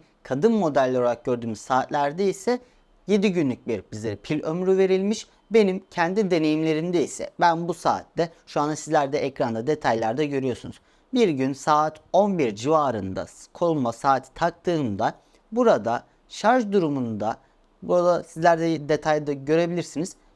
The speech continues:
Yine bir sonraki günün yine saat on bir civarında hem gece takmış olduğumda hem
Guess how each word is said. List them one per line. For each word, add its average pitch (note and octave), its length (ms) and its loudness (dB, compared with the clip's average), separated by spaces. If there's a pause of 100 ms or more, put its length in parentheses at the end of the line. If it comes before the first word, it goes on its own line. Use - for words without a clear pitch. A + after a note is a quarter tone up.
(120)
Yine F#3+ 320 0
bir B3+ 160 0
sonraki G3+ 580 0
günün F#3+ 340 0
yine E3 160 -4
saat D3 420 -4 (100)
on A3 220 2
bir A3 120 4
civarında C3 640 0
hem F#3 340 0
gece B2 280 -2
takmış F3+ 400 -4
olduğumda F3+ 580 2
hem C#3 240 -4